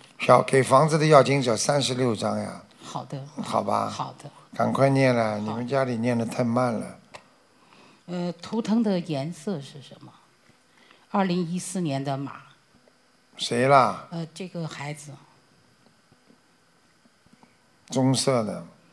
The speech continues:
Speaker 2: 棕色的。
Speaker 1: 嗯。
Speaker 2: 好的。
Speaker 1: 这孩子，我告诉你，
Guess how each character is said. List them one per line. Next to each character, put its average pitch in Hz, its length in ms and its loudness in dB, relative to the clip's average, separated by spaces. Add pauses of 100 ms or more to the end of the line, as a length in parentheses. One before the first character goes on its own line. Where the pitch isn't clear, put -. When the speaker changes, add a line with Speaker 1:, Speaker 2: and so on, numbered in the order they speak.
(300)
Speaker 2:
棕 170 180 -8
色 165 280 -10
的。 120 100 -12
Speaker 1:
嗯。 104 400 -4
Speaker 2:
好 - 140 -14
的。 - 80 -20 (540)
Speaker 1:
这 - 140 -6
孩 131 240 0
子， 135 160 -2
我 123 160 2
告 135 220 4
诉 117 120 -2
你， 95 300 -4